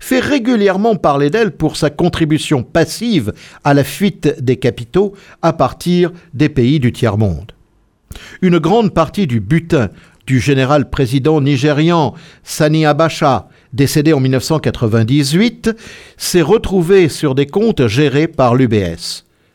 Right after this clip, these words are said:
Nike est accusé par des O N G américaines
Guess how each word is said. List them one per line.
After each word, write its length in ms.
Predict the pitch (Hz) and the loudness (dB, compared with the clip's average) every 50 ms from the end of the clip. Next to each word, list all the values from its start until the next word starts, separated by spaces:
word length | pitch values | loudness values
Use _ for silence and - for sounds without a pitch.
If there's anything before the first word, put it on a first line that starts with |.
| _ _ - | _ _ -8
Nike 440 | - 98 101 107 123 165 170 - - - - - _ - | -4 -2 0 0 0 0 -2 -6 -12 -20 -20 -6 _ 0
est 180 | 185 180 185 | 0 0 0
accusé 460 | 143 - - - 110 87 104 131 185 | -2 -2 -4 -6 -6 -2 0 0 0
par 240 | 196 196 165 135 123 | 0 0 0 0 0
des 200 | 123 131 123 107 | 0 0 0 2
O 80 | 131 123 | 2 2
N 140 | 120 117 117 | 2 2 0
G 140 | 110 123 | 0 0
américaines 580 | 117 113 127 127 147 170 170 233 240 240 233 | 2 2 2 0 0 0 0 0 0 0 0